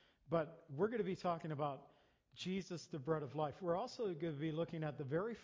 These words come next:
first of seven of the I am statements that Christ made in the Gospel of John. He, he would say this, uh, in totality in John chapter six, "I am the bread of life," three times.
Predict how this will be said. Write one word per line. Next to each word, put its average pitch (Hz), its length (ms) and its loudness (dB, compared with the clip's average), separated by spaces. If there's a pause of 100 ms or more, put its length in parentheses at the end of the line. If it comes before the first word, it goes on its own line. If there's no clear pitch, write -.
(100)
first 165 540 0
of 156 180 -2
seven 180 800 -2 (380)
of 139 140 0
the 151 160 0
I 170 180 0
am 175 320 -2
statements 175 720 -4
that 143 260 -8
Christ 165 420 -2
made 151 420 -2 (300)
in 151 140 0
the 147 80 0
Gospel 160 540 0
of 147 100 -4
John. 139 540 -2 (520)
He, 170 280 0
he 185 160 4
would 165 180 -2
say 214 300 0
this, 170 480 -2
uh, 160 60 -6 (440)
in 170 180 0
totality 180 720 0
in 139 120 0
John 170 240 -2
chapter 156 380 -4
six, - 440 -4 (240)
"I 160 120 0
am 180 180 -2
the 156 80 -2
bread 156 260 0
of 131 160 -6
life," 160 300 0 (200)
three 208 260 -2
times. 147 680 -6